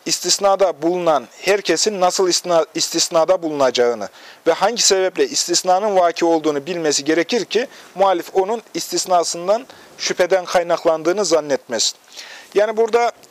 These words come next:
e, hadisin baş tarafıyla alacak olursak,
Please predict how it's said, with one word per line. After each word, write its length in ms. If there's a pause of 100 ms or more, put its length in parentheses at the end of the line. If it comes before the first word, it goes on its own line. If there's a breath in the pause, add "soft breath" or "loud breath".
(120)
e, 440 (1120)
hadisin 580
baş 200
tarafıyla 420
alacak 340
olursak, 380